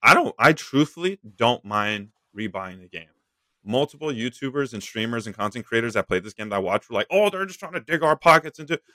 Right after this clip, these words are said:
I'm like, "Bro, it's, it, honestly, I've spent," I don't, I'm not proud to say, at least an extra hundred dollars per two K I've bought on just V C.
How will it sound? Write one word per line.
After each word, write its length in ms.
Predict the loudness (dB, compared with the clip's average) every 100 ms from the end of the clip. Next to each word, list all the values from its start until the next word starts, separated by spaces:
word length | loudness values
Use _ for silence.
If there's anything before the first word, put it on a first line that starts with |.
| _
I'm 140 | 0 0
like, 140 | 4
"Bro, 240 | 6 8 6
it's, 160 | -2 -4
it, 160 | -4 -4 _ _ 0
honestly, 480 | 4 4 2 -2 0
I've 200 | 6 6
spent," 440 | 4 0 2 2 -2 _ _ _ _ _ _ _ _ _ _ _ _ _ _ _ _ _ _ _ _ _ -20 -20 -2
I 120 | 0
don't, 140 | 0 0
I'm 280 | 0 -2 -8
not 320 | -12 -6 -4
proud 200 | -2 -4 -4
to 40 |
say, 220 | -4 -2
at 180 | -2 0
least 240 | 0 0
an 80 | 0
extra 240 | 0 -2 -8
hundred 220 | 0 2
dollars 400 | 6 6 4 0 2
per 180 | 2
two 180 | 2 -2
K 240 | 0 2 4
I've 200 | 2 4
bought 280 | 6 6 2
on 240 | -4 -4
just 400 | -4 0 0 -4
V 220 | -8 -6
C. 360 | -6 -6 -6